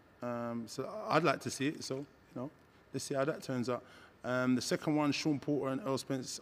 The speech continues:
on the weekend, gonna be a heck of a fight. I like both guys. Um, Errol Spence, big fan of his.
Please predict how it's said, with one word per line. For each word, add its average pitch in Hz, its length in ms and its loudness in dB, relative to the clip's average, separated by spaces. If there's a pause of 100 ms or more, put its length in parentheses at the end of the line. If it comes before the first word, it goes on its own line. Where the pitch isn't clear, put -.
on 131 100 2
the 123 60 4
weekend, 127 460 0 (120)
gonna 113 140 -12
be 110 120 -8
a 107 40 -8
heck 104 220 -8
of 110 80 -10
a 104 80 -8
fight. 110 200 -14 (440)
I 117 60 -2
like 120 220 0
both 123 240 -4
guys. 117 380 -2 (440)
Um, 117 420 -4
Errol 131 140 2
Spence, 127 340 -4
big 123 180 -6
fan 120 200 -2
of 107 100 -4
his. 120 320 -2